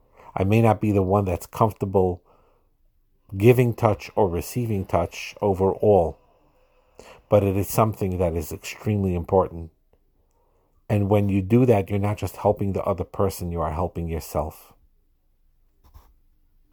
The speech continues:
to understand where your husband or wife likes to be touched. How they liked being kissed,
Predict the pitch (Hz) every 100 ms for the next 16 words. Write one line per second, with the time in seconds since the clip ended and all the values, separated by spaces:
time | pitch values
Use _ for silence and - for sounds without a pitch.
0 | _ - _ _ - - _ _ _ -
1 | _ _ - - - _ _ _ _ _
2 | _ _ _ _ - 82 113 110 101 92
3 | - 107 107 95 107 117 117 104 101 82
4 | 95 87 95 95 87 82 - - - -
5 | 76 78 73 - - - - _ _ _
6 | _ _ _ _ _ _ _ _ _ _
7 | _ _ _ - - - - 87 92 92
8 | 95 - 98 95 - 110 92 - -